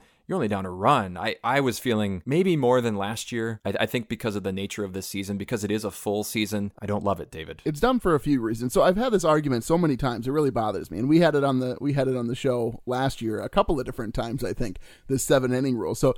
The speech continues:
Speaker 2: I don't know if I had to pick which one do I like least, the seven inning doubleheaders or the runner on second. Probably the runner on second. If you put me on a lie detector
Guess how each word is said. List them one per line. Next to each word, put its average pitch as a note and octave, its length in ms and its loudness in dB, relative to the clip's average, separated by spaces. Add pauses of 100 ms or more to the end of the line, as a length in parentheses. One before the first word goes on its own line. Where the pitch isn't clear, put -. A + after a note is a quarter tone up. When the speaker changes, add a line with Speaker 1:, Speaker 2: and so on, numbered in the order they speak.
Speaker 2:
I E3+ 80 6
don't F#3+ 180 2
know F3+ 120 4
if D#3+ 120 0
I C3+ 100 2
had E3+ 200 2
to D#3+ 80 -4
pick D#3 180 0
which D3 180 2
one D3 120 4
do C#3 140 4
I C3 60 6
like B2+ 260 0
least, C3 420 -4 (300)
the B2+ 80 2
seven D3 340 4
inning C#3+ 180 4
doubleheaders B2+ 640 4
or B2 140 2
the B2 120 0
runner C3+ 400 -2
on A2+ 140 -4
second. B2 420 -4
Probably F3 600 2
the G3+ 140 -2
runner G#3+ 380 0
on G#3+ 140 0
second. A3+ 460 -2 (200)
If D#3+ 160 8
you G#3+ 220 4
put F3 220 4
me F#3+ 80 2
on F#3 100 4
a D#3+ 60 2
lie D3 240 4
detector A#2+ 580 -4